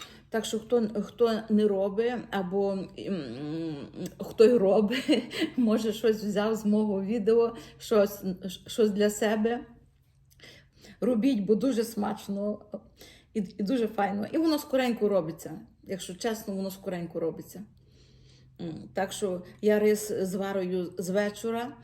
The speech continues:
наготовляю, о, а зранку тільки все вимішала, вимішала і, і на, помістила весь рис у перчики і, і маєте, по-, воно зварилося і готове. Дуже смачно, то вартує це робити.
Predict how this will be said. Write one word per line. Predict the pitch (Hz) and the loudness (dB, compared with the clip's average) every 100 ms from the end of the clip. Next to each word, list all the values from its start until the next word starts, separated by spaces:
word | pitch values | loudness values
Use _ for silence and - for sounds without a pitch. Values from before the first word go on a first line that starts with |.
| - - | -20 -4
наготовляю, | 202 185 - 185 190 196 214 233 - - - - - | -2 -2 -4 -2 -2 0 -2 -2 -6 -14 -20 -20 -8
о, | 220 233 - | -4 -4 -2
а | 196 | 0
зранку | 208 214 214 | 0 0 -2
тільки | 208 202 202 | -4 -4 -6
все | - 202 | 0 4
вимішала, | 208 208 190 208 | 4 4 0 -2
вимішала | 196 202 202 202 208 202 202 190 | -2 -2 -2 -4 -4 -2 -4 -6
і, | 208 190 185 - - - | -4 -4 -4 -10 -20 -10
і | 196 | -8
на, | 190 202 190 196 190 185 - - - | -4 -2 0 -2 -4 -4 -8 -20 -4
помістила | 220 208 208 - 214 202 | 2 2 2 2 4 4
весь | 190 208 214 | 2 0 0
рис | 196 190 - | -2 -4 -10
у | |
перчики | - 208 208 - 208 202 202 | 0 0 0 -8 -6 -4 -2
і, | 180 190 - | -2 -6 -6
і | 208 | -4
маєте, | 196 202 190 - | -2 -2 -4 -8
по-, | - 180 190 180 | -10 -6 -6 -4
воно | 202 208 | -2 -2
зварилося | 185 202 196 190 202 | 0 -2 -2 -4 -4
і | |
готове. | 185 180 - 170 131 - - - - - - - - - - - - - | -4 -6 -4 -4 -4 -8 -20 -20 -20 -20 -20 -20 -20 -20 -20 -20 -20 -8
Дуже | 208 247 202 | -2 0 -2
смачно, | - 170 165 - - - | -4 -8 -8 -12 -16 0
то | 233 | 2
вартує | 214 214 196 165 | 2 -2 -4 -4
це | - 160 | -6 -10
робити. | 156 - - - | -10 -14 -16 -16